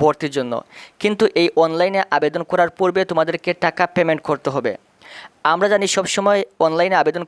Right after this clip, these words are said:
করার পর কিন্তু আমরা টাকাটা পেমেন্ট করি, কিন্তু এখানে কলেজে ভর্তির যে অনলাইন আবেদন, এটা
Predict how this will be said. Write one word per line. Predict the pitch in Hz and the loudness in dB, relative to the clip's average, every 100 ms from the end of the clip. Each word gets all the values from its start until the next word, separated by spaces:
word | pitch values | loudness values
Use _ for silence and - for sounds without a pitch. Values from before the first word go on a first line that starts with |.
| 180 | 0
করার | 170 180 185 _ | 2 2 -2 _
পর | 196 196 196 | 2 2 0
কিন্তু | 196 190 | -4 -2
আমরা | 165 - | -2 -2
টাকাটা | 160 160 160 156 | -4 -4 -4 -2
পেমেন্ট | 151 135 | -2 -2
করি, | 147 180 220 - - _ - | 0 0 -2 -10 -20 _ -6
কিন্তু | 185 196 | 0 2
এখানে | 156 190 190 190 | 2 0 -2 0
কলেজে | 180 180 170 151 | 2 0 -2 0
ভর্তির | 160 - 196 180 | -2 -2 -6 -2
যে | 190 160 | 0 0
অনলাইন | 151 156 135 | 0 0 0
আবেদন, | 135 160 220 - - - - | 2 2 0 -4 -20 -6 0
এটা | 165 | 2